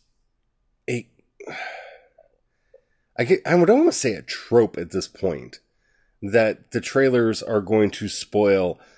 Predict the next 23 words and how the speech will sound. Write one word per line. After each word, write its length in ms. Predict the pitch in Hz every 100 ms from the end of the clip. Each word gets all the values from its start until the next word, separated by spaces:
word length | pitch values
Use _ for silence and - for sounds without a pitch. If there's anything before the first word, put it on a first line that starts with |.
| _ -
certain 580 | - 120 113 104 101 -
events 720 | 104 90 92 90 76 - - - - -
of 240 | 98 82
the 60 | 87
movies. 600 | 87 78 - - - - _ _ _ _ _ _ _ _ _ -
Because 320 | 101 120 -
they 100 | 120
can't 280 | 127 123 101
help 280 | 113 107 - 92
but 260 | 104 95 85
do 180 | 90 67
it. 140 | 50 _ - - _ _ _ _ _ _ _ _ _ _ _ _ _
'Cause 200 | - 113
they 120 | - 123
want 240 | 127 131
to 100 | 120
show 400 | - 120 110 98 -
the 180 | 104 101
most 260 | 107 101 110
exciting 540 | - 110 101 101 92
things 480 | 107 101 95 92 87
and 360 | 87 92 85 - _ _ _ _ _ 92
do 460 | 107 110 110 92